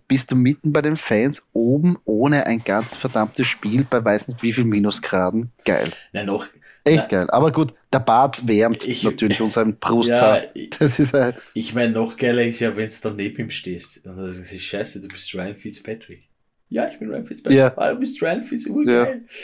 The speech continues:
Speaker 2: Also nein, das wär, das wär ja herrlich, ja. Also,
Speaker 1: Mörderischer
Speaker 2: Wahnsinn.
Speaker 1: Typ. Mörderischer
Speaker 2: Wahnsinn.
Speaker 1: Typ.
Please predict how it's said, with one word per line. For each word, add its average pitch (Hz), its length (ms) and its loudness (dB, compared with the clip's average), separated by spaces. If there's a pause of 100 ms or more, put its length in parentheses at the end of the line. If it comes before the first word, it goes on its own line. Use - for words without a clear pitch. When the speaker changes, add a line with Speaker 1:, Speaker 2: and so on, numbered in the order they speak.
(240)
Speaker 2:
Also 117 320 -2
nein, 120 240 -2
das 139 160 -10
wär, 123 120 0
das 117 220 -8
wär 113 100 0 (600)
ja 107 80 -6
herrlich, 113 400 -4
ja. 113 200 -8 (100)
Also, 110 320 -8 (760)
Speaker 1:
Mörderischer 123 500 4
Speaker 2:
Wahnsinn. 101 240 -4
Speaker 1:
Typ. - 20 -18 (340)
Mörderischer 143 640 4
Speaker 2:
Wahnsinn. - 20 -8
Speaker 1:
Typ. 117 200 -2